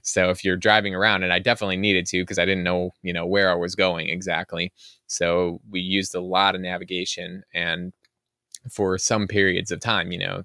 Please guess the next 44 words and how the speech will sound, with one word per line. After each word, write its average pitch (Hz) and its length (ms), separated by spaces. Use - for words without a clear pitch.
uh, - 240
out, 92 180
going 95 220
to 90 60
Multnomah 92 420
Falls 92 380
is, 87 240
you 95 100
know, 90 120
a 92 40
good 87 260
thirty 92 340
to 92 120
forty 92 300
minutes 90 340
away 92 360
from 90 300
Portland. 95 640
So, 87 460
uh, 87 260
you 92 160
know, 85 100
it's, - 220
using 92 380
navigation 90 680
for 90 140
that 87 160
amount 87 220
of 92 40
time 87 340
is, 90 260
uh, - 220
gonna 85 160
drain 87 280
the 82 60
battery 80 400
pretty - 240
quick. - 540
So 87 380
one 98 300
situation 95 800
where 90 200
it 73 60
was 90 220